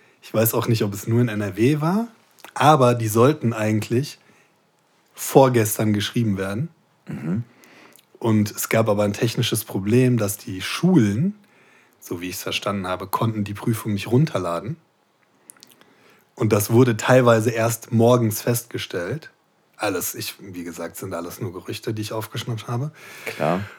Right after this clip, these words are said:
Speaker 1: Und, äh, dann wurden die Abiturprüfungen halt um zwei Tage verschoben. Und zwar auf den Tag des Zuckerfestes,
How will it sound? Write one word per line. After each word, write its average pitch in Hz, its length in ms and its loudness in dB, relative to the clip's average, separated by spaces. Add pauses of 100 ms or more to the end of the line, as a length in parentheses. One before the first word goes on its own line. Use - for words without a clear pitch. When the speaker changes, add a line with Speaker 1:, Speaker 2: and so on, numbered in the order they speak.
(200)
Speaker 1:
Und, 135 920 6
äh, 120 420 6 (320)
dann 113 180 2
wurden 110 140 2
die 117 100 2
Abiturprüfungen 107 540 0
halt 101 140 -2
um 98 100 -4
zwei 104 220 -2
Tage 101 260 -4
verschoben. 95 560 -6 (560)
Und 113 220 2
zwar 165 460 4
auf 143 580 4 (100)
den 113 280 0
Tag 107 440 -2 (260)
des - 160 -2
Zuckerfestes, 113 840 -4